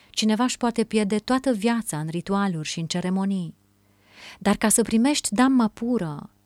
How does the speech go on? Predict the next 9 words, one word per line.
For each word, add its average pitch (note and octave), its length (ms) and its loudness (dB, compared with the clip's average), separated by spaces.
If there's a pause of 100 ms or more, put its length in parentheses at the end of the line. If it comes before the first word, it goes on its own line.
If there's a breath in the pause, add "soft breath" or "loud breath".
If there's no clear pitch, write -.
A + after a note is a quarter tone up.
care G3+ 220 2
dă A#3 120 4
rezultate A3+ 640 2
atât G#3+ 200 -2
de A3 120 0
bune, F#3+ 560 -2
aici G#3 540 2
și - 140 -6
acum, F3 520 -2